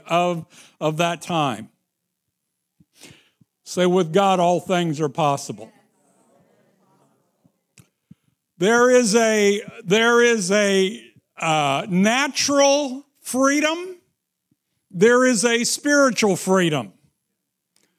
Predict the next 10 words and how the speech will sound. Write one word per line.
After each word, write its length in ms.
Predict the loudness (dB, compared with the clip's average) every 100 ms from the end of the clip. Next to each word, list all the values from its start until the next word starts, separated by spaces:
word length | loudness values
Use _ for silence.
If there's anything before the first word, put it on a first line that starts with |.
| _ _ _ _ _
The 160 | 2 4
natural 580 | 2 0 -2 2 2 2
freedom 880 | -2 0 0 2 2 2 0 -2 -6 -12 _ _ _ _ _ _ _ _ _ _ _ _ _ _ _ _ _ _
is 300 | -4 -4 -4
very, 960 | -8 -4 0 2 2 2 2 0 -2 -4 -10 _ _ _ _ _ _ _ _ _ _ _ _ _ _ _ _ _ _ _ _ _ _
you 120 | -6 -2
know, 120 | -2
it's 120 | -2
not 200 | -2 -2
eternal. 500 | -4 -8 -8 -10 -16